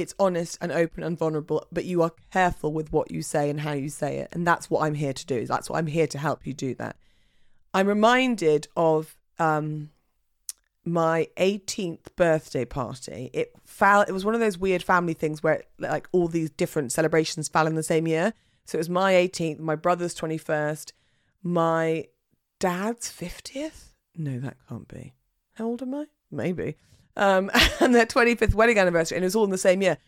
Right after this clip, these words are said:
So we had this huge grand party for everyone, um, that summer, and everyone had someone do a speech for them.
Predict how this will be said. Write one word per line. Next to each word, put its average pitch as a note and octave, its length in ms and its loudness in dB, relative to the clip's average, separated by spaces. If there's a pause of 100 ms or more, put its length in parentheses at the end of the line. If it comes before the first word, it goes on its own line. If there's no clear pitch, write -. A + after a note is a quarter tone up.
(120)
So - 120 -6
we G3 80 2
had F#3 160 4
this - 160 -4
huge A3 560 2
grand F#3 600 4
party F3 680 2 (480)
for G3+ 160 4
everyone, E3+ 680 4
um, E3+ 300 2
that F3+ 200 4
summer, D#3+ 420 -2 (380)
and F3 580 2
everyone F3 380 2
had E3 260 -2
someone D#3+ 360 0
do D3+ 100 -2
a D#3 40 -2
speech - 420 -4
for F3 100 -4
them. F3 300 0